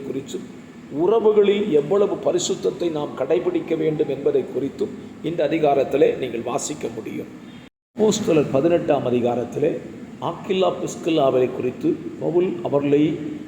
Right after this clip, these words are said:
கண்டு, அவர்களோடு கூட சேர்ந்து வேலை செய்து கர்த்தருடைய ஊழியத்தை நிறைவேற்றுவதை குறித்தும் இந்த அதிகாரத்திலே நீங்கள் வாசிக்க முடியும். தொடர்ந்து பவுல் ஜெபாலய தலைவனாகிய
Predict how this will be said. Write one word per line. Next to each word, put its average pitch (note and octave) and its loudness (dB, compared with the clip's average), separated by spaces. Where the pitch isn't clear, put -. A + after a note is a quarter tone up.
கண்டு, D3 -2
அவர்களோடு D#3+ 6
கூட E3+ 6
சேர்ந்து E3+ 2
வேலை E3+ 4
செய்து D3 -2
கர்த்தருடைய C#3 -2
ஊழியத்தை D#3 2
நிறைவேற்றுவதை C3 2
குறித்தும் - -4
இந்த B2 -4
அதிகாரத்திலே C#3 2
நீங்கள் C3 -4
வாசிக்க B2+ -4
முடியும். A2+ -2
தொடர்ந்து F#3+ 2
பவுல் D#3 4
ஜெபாலய F3+ 0
தலைவனாகிய C#3+ 2